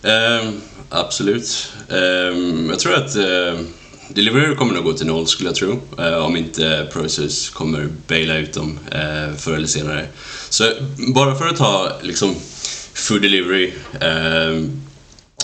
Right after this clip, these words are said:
one-on-one. Så finns det två olika modeller. Så du har dels modellen som, eh, som heter Logistics.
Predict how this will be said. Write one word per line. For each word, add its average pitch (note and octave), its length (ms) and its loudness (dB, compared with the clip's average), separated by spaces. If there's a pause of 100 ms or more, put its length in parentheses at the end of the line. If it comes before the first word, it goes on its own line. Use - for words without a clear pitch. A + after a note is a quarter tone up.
(160)
one-on-one. F2 580 2
Så F2 340 0
finns G2 200 0
det - 60 -4
två - 140 2
olika F2+ 320 2
modeller. D2+ 420 -2
Så E2+ 360 0
du E2+ 100 0
har F2 260 4
dels G2 380 2
modellen E2 580 2
som, D#2+ 460 0
eh, D#2 320 -2
som D2+ 200 0
heter D#2 180 -4
Logistics. - 720 0